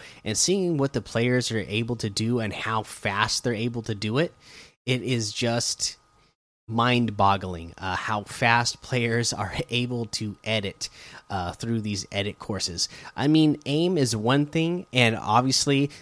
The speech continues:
that's another thing. Just right off the bat, you know, I, I, you know, watching the players, uh, and how good they have, uh, how good at aim they have, uh, just, uh, kind of,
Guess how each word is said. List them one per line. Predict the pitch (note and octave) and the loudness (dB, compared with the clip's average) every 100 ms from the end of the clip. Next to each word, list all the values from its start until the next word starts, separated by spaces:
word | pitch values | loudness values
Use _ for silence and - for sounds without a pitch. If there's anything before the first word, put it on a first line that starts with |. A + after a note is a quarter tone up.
| - | -2
that's | A2 - | 0 2
another | A#2+ A#2+ | 2 4
thing. | B2+ A#2+ | 2 2
Just | B2 | 2
right | D#3+ D3+ | 2 2
off | G2 | 0
the | G2 | 0
bat, | A2 G2+ G2 | 2 2 0
you | G#2+ | -2
know, | G2+ | 0
I, | G#2 - - | 0 -2 -16
I, | - - - - G1+ | -14 -14 -18 -20 -10
you | B2+ A#2 | -4 -2
know, | G#2+ | 0
watching | A2 B2+ B2 A#2+ | 6 6 6 2
the | A2 | 0
players, | G#2+ A#2+ A2+ G#2 G2 - - - - | 0 0 2 0 0 -4 -8 -20 -10
uh, | F#2+ E2+ F2 E2+ F#2+ - | -6 -4 -4 -4 -4 -4
and | A2 G#2+ | -2 0
how | B2+ | 2
good | A2+ A2+ B2+ | 2 2 2
they | A2+ G2+ | 2 2
have, | G#2 G2+ G2 G2 - - - | 4 4 2 -4 -16 -20 -6
uh, | F#2+ | -2
how | A2 A2+ | 2 2
good | A2 C#3 | 6 6
at | A2 | 6
aim | G#2 G2+ | 2 2
they | G2+ F#2+ | 0 0
have, | G2 F#2+ G2 - - - | 0 0 -2 -6 -20 -6
uh, | F2 F#2 | -4 -2
just, | G#2 G#2+ - - - | 0 0 -2 -4 -6
uh, | A#2+ A#2+ - | -6 -2 2
kind | C#3+ C#3 B2+ | 4 4 2
of, | A#2 | 0